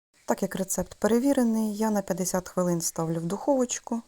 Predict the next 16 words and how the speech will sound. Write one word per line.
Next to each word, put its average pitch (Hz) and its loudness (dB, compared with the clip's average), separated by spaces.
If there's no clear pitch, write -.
на 202 0
малий 208 2
вогник 190 0
і 226 2
займаюся 196 0
своїми 185 0
справами. 147 -6
Тісто - -6
блистить, - -4
гарнюсіньке 190 -2
таке, 190 -4
пахне. 214 -2
Так, - -10
пройшло 190 -2
п'ятдесят 170 0
хвилин, 294 4